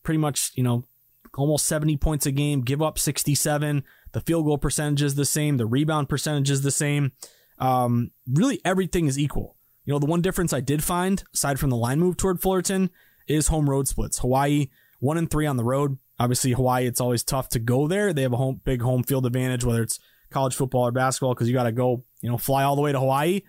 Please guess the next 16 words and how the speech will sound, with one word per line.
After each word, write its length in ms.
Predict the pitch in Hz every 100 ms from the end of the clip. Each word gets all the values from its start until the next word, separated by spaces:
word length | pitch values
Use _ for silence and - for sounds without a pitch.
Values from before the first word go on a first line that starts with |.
| _ _ _ -
That's 180 | 113
a 60 | 117
beautiful 340 | 117 131 127
place, 360 | 117 139 175 -
but 140 | -
it's 140 | 117 -
a 60 |
long, 360 | 117 127 139 139
long 280 | 143 151 139
plane 260 | 156 160
ride. 220 | 165 180 135
I 80 |
actually 240 | 123 - 139
went 120 | 127
to 60 | 123
Hawaii, 380 | 131 135 131